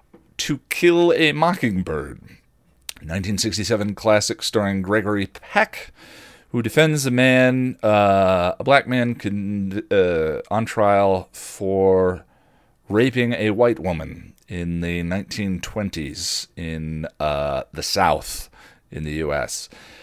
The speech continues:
Um, I had seen it, Jack had not. I haven't watched the movie since elementary school, uh, when reading the book was required. Watching it now,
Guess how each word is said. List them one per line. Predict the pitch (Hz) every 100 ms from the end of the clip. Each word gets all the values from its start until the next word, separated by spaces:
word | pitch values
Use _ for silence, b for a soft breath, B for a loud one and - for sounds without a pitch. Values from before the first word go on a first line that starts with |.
| B B
Um, | - 113 -
I | 143
had | 156 147
seen | - 143 135
it, | 135
Jack | - 104 101 -
had | 95 82
not. | 87 107 120 - - -
I | 98
haven't | 113 104
watched | 113
the | 101
movie | 101 107 104
since | - 95 85 98
elementary | 90 95 - - 92
school, | - 104 98 98 92 90 -
uh, | 80 87 85 82 80 -
when | 85 95 90 87 82 82 -
reading | 82 107 170 175 139
the |
book | 120 220 - - -
was | 95 101 104 110 104 98 -
required. | 95 98 - 113 123 92 78 - B B B B B B B B B B B _
Watching | 170 220 269
it | 170
now, | 120 175 170 117